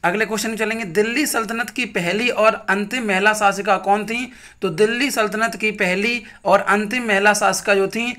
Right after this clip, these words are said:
रजिया सुल्तान थी। तो रजिया सुल्तान आपका बिल्कुल सही उत्तर हो जाएगा। रजिया सुल्तान जो हैं इल्तुतमिश की पुत्री थी।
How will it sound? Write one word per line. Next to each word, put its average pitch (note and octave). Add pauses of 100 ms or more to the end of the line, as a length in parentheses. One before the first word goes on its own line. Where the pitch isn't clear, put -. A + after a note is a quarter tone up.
(460)
रजिया G3
सुल्तान F3
थी। C3+ (160)
तो F3
रजिया F#3+
सुल्तान G#3
आपका G3+
बिल्कुल G3+ (240)
सही G#3
उत्तर G3
हो F3
जाएगा। D#3 (200)
रजिया G3+
सुल्तान G#3+
जो G#3
हैं A#3 (140)
इल्तुतमिश A3+
की A#3+
पुत्री G3+
थी। C3